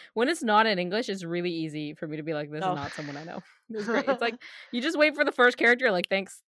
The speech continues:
Speaker 1: you made it so much easier for me to delete this." <laughs>
Speaker 2: <laughs>
Speaker 1: Especially my voicemail is always filled with this. I'm like, "Ah." I feel bad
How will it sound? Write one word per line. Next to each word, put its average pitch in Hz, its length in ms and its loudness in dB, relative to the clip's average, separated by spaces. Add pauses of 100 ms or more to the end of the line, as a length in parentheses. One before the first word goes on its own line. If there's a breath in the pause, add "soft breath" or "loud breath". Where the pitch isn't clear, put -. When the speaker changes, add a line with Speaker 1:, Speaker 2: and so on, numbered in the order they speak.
Speaker 1:
you 170 120 -4
made 165 180 0
it 160 120 -2
so 196 160 -2
much 226 160 -2
easier 226 220 -2
for 214 100 -4
me 196 80 0
to 196 100 0
delete 165 300 -6
this." - 420 -4
<laughs> - 40 -20
Speaker 2:
<laughs> 403 640 -2
Speaker 1:
Especially 233 280 -6
my 240 120 2
voicemail 190 480 -6
is 170 80 -12
always 185 340 -8
filled 185 180 -4
with 175 140 -6
this. - 160 -14
I'm 180 80 -16
like, - 180 -10
"Ah." 123 800 -2 (580 soft breath)
I 202 80 -2
feel 370 220 0
bad 175 540 2